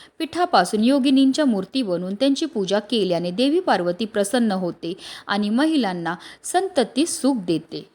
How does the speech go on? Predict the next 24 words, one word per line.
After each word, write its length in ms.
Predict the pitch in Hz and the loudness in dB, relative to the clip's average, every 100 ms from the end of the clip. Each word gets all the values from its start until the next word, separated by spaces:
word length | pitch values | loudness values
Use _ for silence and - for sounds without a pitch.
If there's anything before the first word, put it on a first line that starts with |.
| _ _ _ _ _ _ - | _ _ _ _ _ _ -6
पिठोरी 380 | 370 415 453 453 | -4 0 0 0
अमावास्येला 640 | 370 220 185 190 175 180 | 0 2 2 0 -2 -2
कुशग्रहणी 680 | 185 359 381 285 302 302 294 - | 0 0 0 2 4 4 2 0
अमावास्या 480 | 202 185 170 175 220 | -4 0 0 0 -2
असेही 440 | 208 - 180 220 | -2 -2 0 2
म्हणतात, 380 | 240 180 175 175 - | 2 0 -4 -6 -2
कारण 220 | 202 214 | -2 0
या 200 | 185 208 | 0 0
दिवशी 320 | 170 165 185 | 0 -4 -6
कुश 320 | 185 330 381 - - - - 220 | -4 -4 -4 -8 -14 -16 -4 0
गवताचेही 680 | 330 - 196 - 180 190 277 | 2 2 0 0 -2 0 0
विशेष 400 | 196 - 254 - | -2 -2 -4 -2
महत्त्व 420 | 190 185 262 - 170 | -2 -2 -2 -2 -2
आहे. 220 | 165 170 202 | 0 -2 0
या 140 | 285 | 0
दिवशी 320 | 185 180 - | 0 -4 -4
गोळा 300 | 185 196 175 190 | -2 2 2 0
केलेले 500 | 254 208 165 160 190 - - - - | 0 0 0 -2 -4 -10 -20 -12 -2
कुश 280 | 392 403 - | 0 0 -4
खूप 240 | - 294 - - - - | -2 -2 -4 -20 -20 -6
पवित्र 360 | 311 320 - 185 | -2 -2 0 0
आणि 220 | 170 262 | 0 -2
फायदेशीर 600 | - 302 190 170 - 277 - | -2 -2 0 -2 0 -2 -2
असते. 420 | 175 - - | -4 -6 -10